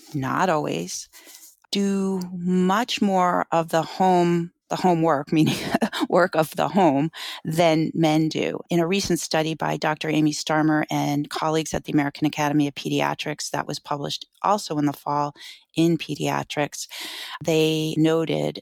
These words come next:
that through a, a large survey that they do periodically, that women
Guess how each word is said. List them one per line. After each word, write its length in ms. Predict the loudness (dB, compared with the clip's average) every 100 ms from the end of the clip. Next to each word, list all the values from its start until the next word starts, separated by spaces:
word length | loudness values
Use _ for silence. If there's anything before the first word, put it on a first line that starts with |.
| -8
that 160 | -8 -6
through 280 | -4 0 0
a, 120 | -2 _ -8
a 80 | -4
large 680 | 0 2 2 0 -4 -6
survey 640 | -4 0 0 0 -2 -2 -2
that 180 | -4 -6
they 120 | -8
do 560 | -6 -6 -4 -6 -10 -16 -18 -10
periodically, 800 | -6 -2 -2 -2 -4 -6 -6 0
that 200 | 2 2
women 640 | 2 2 4 4 2 0